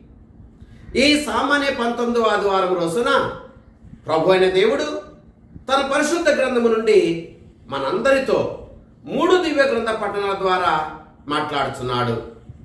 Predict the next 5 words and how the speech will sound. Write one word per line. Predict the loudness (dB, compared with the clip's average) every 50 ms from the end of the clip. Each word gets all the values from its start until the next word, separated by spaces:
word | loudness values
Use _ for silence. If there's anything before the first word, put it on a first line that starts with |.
| -20 -20 -20 -20 -20 -20 -20 -20 -16 -8
మొదటి | -6 0 0 2 2 2
పట్టణము | 0 0 -2 -2 0 0 0 0 0 0 -2 -2 -6 -12 -16 -18 -20 -20 -20 -20 _ _ -20 -20 -20 -20 _ -20 -20 -20 -20 -20 -20 -20 -20 -20 -20 -20 -20 -12 -6
రాజుల | -2 2 2 2 2 2 2 2 2 2
మొదటి | 2 0 0 0 0 0
గ్రంథము | 0 0 0 0 0 0 0 0 0 0 -4